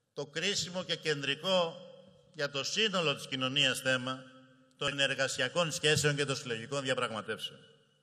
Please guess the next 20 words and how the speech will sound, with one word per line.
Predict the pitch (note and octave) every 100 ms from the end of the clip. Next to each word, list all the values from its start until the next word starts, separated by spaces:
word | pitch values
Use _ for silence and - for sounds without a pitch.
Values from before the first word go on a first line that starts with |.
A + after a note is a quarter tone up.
| _ _ _ _ _ _ _ _ _
Σε | -
αυτό | - G3
το | F3+
σημείο | D3 D3 F3 F#3
η | D#3
συμφωνία | D3+ C#3+ C#3 D#3+ F3
είναι | E3+ E3+
απολύτως | D#3+ D3+ F3+ F3
ανοιχτή. | D#3 D3+ D3 G3 C3 - - - - _ _ _ _ _ _ _ _ _ _ _ _
Καταφέραμε | - G#2 A2 - D#3+ C3+ G#2 F#2+
να | F2+
είναι | E2+
ανοιχτή. | D#2+ D2 - - _ _ _ _ _ _ _ _ _
Και | -
η | B2+
μοναδική | B2+ B2+ B2+ C3 F3
δέσμευση | D3 F3 D3+ D3+ - C3+
που | D#3
έχουμε | D#3+ D3
αναλάβει | C#3 B2+ C3+ D#3 E3+